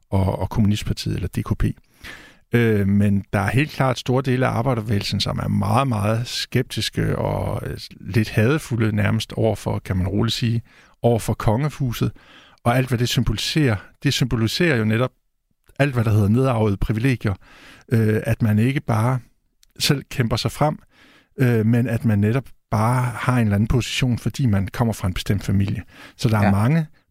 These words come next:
Speaker 1: både socialdemokrater og kommunister, men for den sags skyld også radikale og venstrefolk på det her tidspunkt, der sådan er rimelig skepti-, skeptiske over for i hvert fald, øh, overklassen og godsejerklassen. Måske ikke så mange venstrefolk, der decideret hader kongehuset,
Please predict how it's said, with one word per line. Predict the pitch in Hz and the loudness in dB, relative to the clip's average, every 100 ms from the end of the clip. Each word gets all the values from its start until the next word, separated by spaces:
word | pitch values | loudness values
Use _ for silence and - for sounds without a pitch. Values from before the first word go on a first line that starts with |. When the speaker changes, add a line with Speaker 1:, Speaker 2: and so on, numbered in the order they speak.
| _ | _
Speaker 1:
både | 113 127 190 | 0 2 0
socialdemokrater | - 131 151 131 104 - 104 92 | -2 -4 0 2 0 0 -2 0
og | 117 127 | 0 0
kommunister, | - 123 113 127 110 | 0 0 0 0 0
men | 95 | 0
for | - | 0
den | 107 156 | 0 0
sags | - 135 | 0 -2
skyld | - 123 | 0 0
også | 127 - | 0 -2
radikale | 107 104 139 120 | -4 -2 -2 0
og | 92 | 0
venstrefolk | 95 156 - - 117 | 0 -2 -4 -4 -4
på | 123 | -2
det | 120 | -2
her | |
tidspunkt, | 117 135 - 113 - - - - - - - | -2 -6 -4 -4 -4 -10 -20 -20 -20 -6 0
der | 104 | 0
sådan | - 117 120 | 2 0 2
er | 98 90 104 | 0 0 0
rimelig | 147 185 196 170 | 2 4 4 2
skepti-, | - - 139 - - - - 123 | 0 0 -2 -4 -10 -10 -10 -6
skeptiske | - 131 - 117 - | -2 -2 0 -4 -4
over | - 123 110 | 0 2 0
for | - 107 104 - | 0 -2 -2 -4
i | - 104 | -2 2
hvert | 113 113 | 2 0
fald, | - 101 - 120 - | -2 -2 -4 -8 -2
øh, | 101 101 101 - | 0 0 -2 -2
overklassen | 101 131 - 110 101 104 | 0 0 -2 -4 -2 -4
og | 104 - | -4 -2
godsejerklassen. | 117 120 113 117 - 107 107 117 - - - _ | -2 0 -2 -2 -2 -2 -2 -6 -10 -20 -20 _
Måske | - 110 - | -2 0 2
ikke | 127 131 123 | 2 2 0
så | - | -2
mange | 107 104 110 | 0 2 0
venstrefolk, | 117 - - 104 | 0 -4 -4 -4
der | - | -4
decideret | - - 110 98 - 151 - | -8 -4 0 2 0 -2 -6
hader | - 110 110 117 | -2 0 2 0
kongehuset, | - 110 151 131 120 - | 0 0 2 0 -2 -2